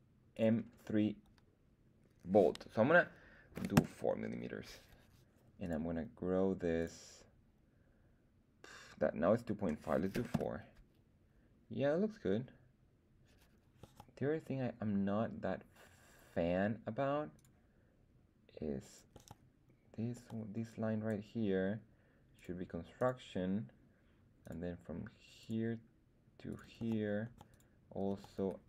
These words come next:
a construction line,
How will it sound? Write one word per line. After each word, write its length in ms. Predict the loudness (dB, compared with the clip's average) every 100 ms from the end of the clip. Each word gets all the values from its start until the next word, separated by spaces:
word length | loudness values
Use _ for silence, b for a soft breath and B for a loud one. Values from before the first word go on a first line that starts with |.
| -6
a 400 | -4 -2 -2 -6 -14 _ _ -20 -20 b b b b -14
construction 1000 | -10 -10 -14 -10 -2 -2 -2 -6 -6 -4
line, 420 | -4 -2 -2 -4